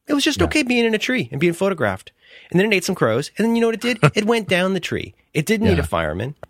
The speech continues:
Speaker 1: It was fine. It's like a fucking jungle cat. It climbed down the tree.
Speaker 2: You have a wild Savannah cat in your backyard who is eating birds, let's
Speaker 1: Yeah, just,
Speaker 2: say.
Speaker 1: just, just when it feels like it. Yeah. And so I just, I went out and, you know, I asked the internet about this, and we got it narrowed down to either a Bengal, a Bengal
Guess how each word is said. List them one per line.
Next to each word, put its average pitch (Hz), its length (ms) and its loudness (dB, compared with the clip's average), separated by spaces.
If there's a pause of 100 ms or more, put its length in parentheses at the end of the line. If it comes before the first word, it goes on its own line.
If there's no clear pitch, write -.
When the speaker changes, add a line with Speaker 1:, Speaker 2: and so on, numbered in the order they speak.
Speaker 1:
It 160 120 -2
was 190 160 0
fine. 160 680 -2
It's 175 180 0
like 139 160 0
a 180 60 -2
fucking - 320 -2
jungle 123 340 -2
cat. - 300 -2
It 117 100 -6
climbed 135 360 -2
down 117 220 0
the 123 60 -4
tree. 92 380 -8 (160)
Speaker 2:
You 170 100 8
have 226 100 4
a 185 60 4
wild 160 460 2
Savannah 185 420 4
cat 101 240 2
in 104 80 -2
your 107 140 6
backyard 98 800 2
who 135 140 8
is 123 160 2
eating 143 540 4 (300)
birds, 104 720 2
let's 95 160 4
Speaker 1:
Yeah, 247 40 -2
just, - 120 2
Speaker 2:
say. - 80 4
Speaker 1:
just, - 160 0
just 233 140 -2
when 254 100 2
it 196 80 -4
feels 233 260 0
like 104 220 -2
it. - 160 -10
Yeah. 185 320 0
And 185 160 2
so 233 140 2
I 214 80 0
just, 247 220 -4
I 208 140 0
went 214 160 2
out 233 100 -2
and, 208 160 -4
you 202 80 2
know, 190 80 2
I 175 60 0
asked 190 100 -6
the 226 60 2
internet 143 240 2
about 107 240 -2
this, 160 160 0
and 220 100 2
we 233 60 2
got 233 200 0
it 208 120 -6
narrowed 190 280 2
down 139 240 0
to - 200 -4
either 139 240 0
a 110 80 -4
Bengal, 131 800 0
a 110 80 -10
Bengal 151 500 -2